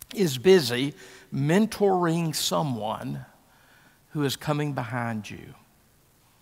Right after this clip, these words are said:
in the faith. You know, the, the gates of hell shall not prevail against the church. The church of God will endure to the end of the ages,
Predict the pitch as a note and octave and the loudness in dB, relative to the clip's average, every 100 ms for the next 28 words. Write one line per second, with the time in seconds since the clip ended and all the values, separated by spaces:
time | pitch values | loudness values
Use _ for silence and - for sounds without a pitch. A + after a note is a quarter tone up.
0 | _ _ _ D3 A#2+ - A2 G2+ - - | _ _ _ -4 -4 0 -2 -2 -10 -14
1 | _ _ _ _ _ _ _ _ _ - | _ _ _ _ _ _ _ _ _ -18
2 | - D#3+ D#3+ D3+ C#3 B2+ A#2+ - - - | -4 4 6 6 6 6 4 -6 -16 -20
3 | - - _ - - D#3 F3 F3 G#3 D3+ | -20 -20 _ -16 -12 -4 2 6 6 4
4 | D#3+ A#2+ F#3+ F3 - C#3 C3+ C3+ C3 B2+ | 0 4 6 6 6 4 6 6 4 0
5 | C#3+ C#3 C3+ C3 A#2 B2 A2+ - C3 F#3 | 4 4 4 0 0 -6 -8 -2 -2 -2
6 | - - - _ _ - - - - - | -6 -16 -18 _ _ -20 -20 -20 -20 -20
7 | - D3+ D3 F3+ E3+ D#3 C#3 C#3+ D3+ D3 | -6 -2 4 6 6 6 10 12 12 10
8 | D3+ F3+ G3 D#3+ D3+ C#3+ D#3 G3+ A#3 D#3+ | 8 6 6 4 4 4 6 6 4 0
9 | C#3 C#3 C3 A#2 A#2+ A#2 A#2 B2 E3 F3+ | 2 2 2 2 0 0 -2 -4 -6 -6
10 | - | -6